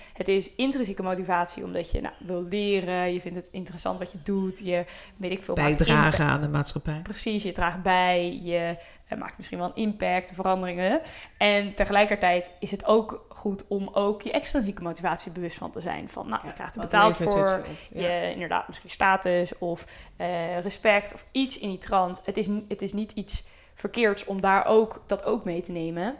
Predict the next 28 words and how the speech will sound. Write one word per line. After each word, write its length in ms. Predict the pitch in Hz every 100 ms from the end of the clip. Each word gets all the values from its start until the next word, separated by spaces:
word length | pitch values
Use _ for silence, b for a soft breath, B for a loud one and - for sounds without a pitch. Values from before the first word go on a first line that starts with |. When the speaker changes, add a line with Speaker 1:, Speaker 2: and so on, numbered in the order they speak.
| -
Speaker 1:
Maar 360 | - 160 190 202
je 80 |
wel 280 | 165 165 180
bewust 320 | 190 180 190 -
te 80 |
zijn 220 | 196 - 190
dat 120 | 208
uiteindelijk 440 | 175 - 190 185
je 60 | -
intrinsieke 600 | 185 196 269 262 269 285
motivatie 880 | 269 269 254 247 247 247 - 233 233 B B B B B
Speaker 2:
Het 100 | 208
Speaker 1:
je 80 | 202
Speaker 2:
meest, 360 | 202 - -
eh, 120 | 139 143
stabiel 460 | - - 160 202 113
is, 160 | -
denk 240 | - 131 -
ik. 260 | 185 - -
Het 180 | 220 214
meest 400 | 185 180 - -
sterk 440 | - - 139 -
ook. 280 | 120 - - -
Speaker 1:
Ja, 220 | 262 247
en 180 | - 269
je 140 | 285 277
daar 220 | 240 208
zelf, 640 | 160 214 208 175 - -